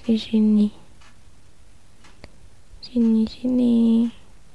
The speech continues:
Situ aja. Hmm.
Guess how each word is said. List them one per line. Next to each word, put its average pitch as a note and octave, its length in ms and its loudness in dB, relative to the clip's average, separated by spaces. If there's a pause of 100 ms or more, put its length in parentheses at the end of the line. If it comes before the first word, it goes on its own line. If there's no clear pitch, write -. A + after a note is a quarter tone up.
(2000)
Situ A#3 400 -4
aja. A#3 720 -2 (4000)
Hmm. A#3 560 -4